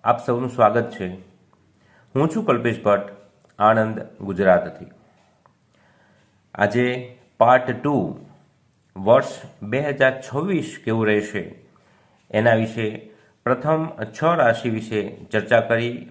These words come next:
ફળશ્રુતિ, ફળકથન, અને આજે પાર્ટ ટુમાં તુલા રાશિથી મીન રાશિના જાતકો માટે વર્ષ બે હજાર છવ્વીસ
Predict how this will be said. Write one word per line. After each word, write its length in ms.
ફળશ્રુતિ, 680
ફળકથન, 720
અને 160
આજે 220
પાર્ટ 360
ટુમાં 460
તુલા 260
રાશિથી 720
મીન 340
રાશિના 380
જાતકો 420
માટે 520
વર્ષ 380
બે 180
હજાર 340
છવ્વીસ 460